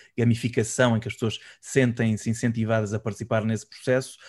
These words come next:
Ahm, cada vez mais há pessoas a participar, de facto, nesse processo. Eh, como é que vocês aí também lidam? Qual é o maior volume de negócio e maior importância nesse tipo de patamares?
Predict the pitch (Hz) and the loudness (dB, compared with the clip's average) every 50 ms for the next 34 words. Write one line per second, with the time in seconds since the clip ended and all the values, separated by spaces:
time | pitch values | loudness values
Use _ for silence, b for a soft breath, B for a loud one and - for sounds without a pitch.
0 | B B B B - 120 117 117 113 113 113 110 107 - - - 143 123 117 110 | B B B B 2 4 6 6 6 6 4 2 0 -4 -2 0 2 4 4 4
1 | 113 113 107 98 113 113 113 113 110 107 104 101 95 - 110 104 - - - 110 | 4 2 2 2 0 0 2 2 0 0 -2 -4 -4 -4 -6 -6 -6 -6 -4 -2
2 | 107 104 95 104 - 107 - - 107 - 110 107 104 - - - 107 101 - 107 | -2 -2 -4 -6 -8 -10 -12 -12 -8 -4 -4 -4 -4 -4 -4 -4 -4 -4 -4 -6
3 | 107 - - - - - 120 120 117 - B B B B B B - - 123 127 | -8 -8 -10 -12 -6 -4 -4 -4 -4 -6 B B B B B B -2 0 0 0
4 | 127 127 - - 147 156 151 135 143 139 117 - 143 135 120 123 - 123 123 123 | 0 -2 -6 -4 -2 -2 0 0 -2 -2 0 0 0 -2 -2 -2 -2 0 0 0
5 | 117 127 123 127 123 120 123 127 131 139 131 - 135 131 131 127 123 123 127 127 | 0 0 0 0 2 2 2 2 2 0 0 0 0 2 2 2 2 0 0 0
6 | 123 120 117 107 113 117 117 117 113 113 110 107 107 - - 101 104 107 104 104 | 0 -2 -2 -4 -4 -4 -2 -2 -2 -2 -2 -4 -6 -10 -12 -10 -8 -8 -6 -6
7 | 104 101 98 107 113 113 - - 117 113 110 107 107 110 - - - - 104 98 | -6 -6 -4 -4 -4 -4 -4 -4 -4 -2 -2 -2 -4 -6 -10 -10 -10 -8 -8 -8
8 | - - 98 98 98 95 - - - 104 - - 95 - 92 92 90 80 - | -8 -12 -12 -14 -14 -14 -18 -20 -20 -18 -16 -16 -16 -14 -14 -14 -14 -16 -20